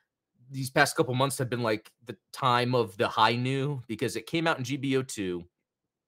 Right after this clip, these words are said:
after I bought the, uh,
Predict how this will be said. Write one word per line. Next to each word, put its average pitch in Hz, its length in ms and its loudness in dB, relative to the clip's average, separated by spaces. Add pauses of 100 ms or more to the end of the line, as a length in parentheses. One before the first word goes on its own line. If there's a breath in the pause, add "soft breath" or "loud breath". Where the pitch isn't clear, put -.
(420)
after 170 480 2
I 107 100 4
bought 90 380 -2 (540)
the, 117 460 -6
uh, 107 220 0